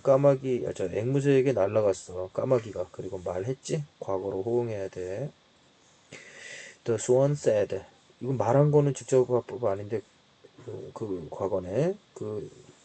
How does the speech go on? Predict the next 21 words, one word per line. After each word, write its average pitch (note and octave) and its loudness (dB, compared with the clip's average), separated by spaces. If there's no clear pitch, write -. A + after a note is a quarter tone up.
백조가 C3 4
말했어. G2 -4
"You C3 2
are C#3 8
the G#2 0
happiest A#2+ -8
bird G2 2
because G#2 -8
you G#2 -6
have A2+ -4
colorful B2 -4
feather." C#3 0
어, A2+ -4
까마귀가 E3+ 6
이렇게 B2+ 2
말했더라 G#2+ 4
하고 C#4 -2
지금 B2+ 0
이제 G2 -4
그, - -14
저기 F2+ -6